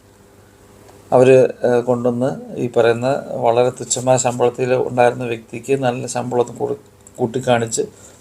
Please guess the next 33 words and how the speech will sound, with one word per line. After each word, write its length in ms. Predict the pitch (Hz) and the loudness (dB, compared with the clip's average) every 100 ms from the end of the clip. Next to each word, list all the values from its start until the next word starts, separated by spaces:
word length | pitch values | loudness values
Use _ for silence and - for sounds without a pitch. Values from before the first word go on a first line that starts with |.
| - | 0
അവർക്ക് 220 | 135 139 | 2 4
വേണ്ട 160 | 147 147 | 2 2
ഫെ-, 220 | 147 - | -2 -4
ഫെസിലിറ്റിയും 540 | - 151 196 185 208 | 2 4 4 4 4
കാര്യങ്ങളൊക്കെ 600 | 196 190 190 175 - - | 6 6 4 0 -2 2
അവർ 160 | 202 185 | 4 4
നന്നായിട്ട് 320 | 175 165 165 | 0 -2 -2
കൊടുത്തുകൊണ്ടിരുന്നതാണ്. 640 | 160 151 165 147 135 113 - _ _ _ _ _ _ _ - 156 | 0 0 0 -2 -2 -2 -6 _ _ _ _ _ _ _ -2 4
കേസ് 240 | 175 190 | 6 6
അങ്ങ് 140 | 196 | 6
വളരെ 200 | 196 180 | 8 8
സ്ട്രോങ് 400 | 175 - 147 160 | 6 4 2 2
ആയപ്പം 440 | 160 151 147 147 151 _ - | 0 -2 0 -2 -4 _ 0
കുറച്ച് 260 | 185 180 | 0 2
മലയാളികൾ 600 | 208 165 151 143 131 131 - _ 139 | 2 4 4 4 2 0 -2 _ -6
നല്ല 240 | 139 147 | 0 0
മനസ്സ് 340 | 143 135 131 | 0 -2 -4
തോന്നി 240 | 135 123 127 | -2 -2 -2
അവരങ്ങ് 380 | - 127 123 123 | 0 2 2 0
മാറി. 340 | 120 117 107 | -2 -2 0
കാരണം 200 | 117 120 | 0 0
അവർക്കൊരു 500 | 117 120 131 143 135 135 | 0 0 0 -4 -6 -8
കുറ്റബോധം 400 | 117 135 139 135 | -6 0 2 2
തോന്നി. 240 | 123 113 | 0 -4
കാരണം 340 | 113 123 127 131 - - - | -6 -4 -4 -6 -20 -20 -6
ഒന്നുമില്ലായ്മയിൽ 720 | 143 151 170 151 147 147 147 147 | -2 2 2 6 4 4 0 -2
ഗൾഫിൽ 260 | 131 123 139 | 0 -2 -2
വന്നപ്പം 420 | 139 127 123 127 | -2 -2 -6 -6
ഈ 80 | 127 | -6
മനുഷ്യർ 360 | 131 123 123 123 | -6 -6 -6 -6
ജോലി 300 | 120 120 123 | -2 0 0
കൊടുത്തതാണ്, 560 | 120 113 117 110 113 - | -4 -2 0 0 -2 -4
അവർ 360 | 113 120 123 | -2 0 -2